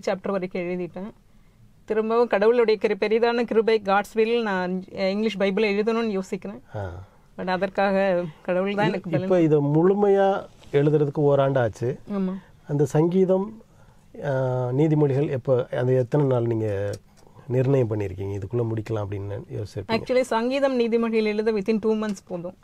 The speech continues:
Speaker 2: ம்.
Speaker 1: But நான் தான் இந்த, நெ-, கொஞ்சம் என்னோட, அ, எழுத விட்டுட்டேன், நான் எழுத டைம் இல்லைன்னு சொல்லிட்டு. But சங்கீதம் எழுதிட்டேன், ஒரு hardly ஒரு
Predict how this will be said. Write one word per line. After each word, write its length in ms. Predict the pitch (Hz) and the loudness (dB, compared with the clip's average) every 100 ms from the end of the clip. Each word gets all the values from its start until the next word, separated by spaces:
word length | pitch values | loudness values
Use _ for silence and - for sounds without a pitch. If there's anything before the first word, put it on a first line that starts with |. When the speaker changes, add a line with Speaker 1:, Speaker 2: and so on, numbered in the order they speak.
| - | -14
Speaker 2:
ம். 120 | - 190 | -6 -4
Speaker 1:
But 100 | 185 | -2
நான் 320 | 196 220 240 | -2 -2 -2
தான் 200 | 240 240 | 0 0
இந்த, 160 | 196 | 0
நெ-, 540 | 180 190 190 190 185 185 | -2 -2 -2 -2 -4 -6
கொஞ்சம் 380 | - 220 233 240 | -4 -2 2 0
என்னோட, 440 | 208 196 190 180 180 _ - - _ - - | 0 0 0 -2 -6 _ -20 -20 _ -18 -8
அ, 220 | 180 180 | -4 -2
எழுத 420 | 190 214 240 220 | 0 0 2 2
விட்டுட்டேன், 420 | 196 190 240 214 | 0 -2 0 -2
நான் 220 | 180 165 | -4 -8
எழுத 400 | 165 165 180 185 180 | -8 -8 -4 -6 -6
டைம் 260 | 175 185 | -6 -4
இல்லைன்னு 240 | 175 170 165 | -6 -8 -12
சொல்லிட்டு. 460 | - 165 160 190 247 - - _ _ 220 | -12 -12 -12 -14 -16 -20 -20 _ _ -10
But 120 | 208 | -8
சங்கீதம் 460 | 214 233 269 302 269 | -4 -2 -2 0 2
எழுதிட்டேன், 360 | 233 262 233 | 2 0 0
ஒரு 260 | 190 190 185 | 0 2 0
hardly 480 | 190 190 196 208 220 | -2 -2 -2 0 0
ஒரு 180 | 202 | 0